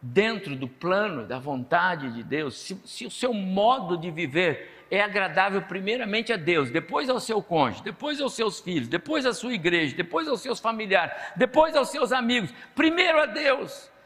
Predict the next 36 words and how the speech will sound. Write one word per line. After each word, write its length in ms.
Nós 220
não 160
podemos 480
pensar 600
que 80
a 60
minha 260
vida 280
tem 180
que 60
ser 120
agradável 680
a 60
quem 180
está 200
perto 420
de 140
mim 240
antes 340
de 80
ser 240
agradável 600
ao 200
meu 300
Deus. 580
Caminhar 500
por 160
fé 340
é 60
preocupar-se 720
com 200
Deus 280
primeiro, 580
é 60
só 240
isso. 400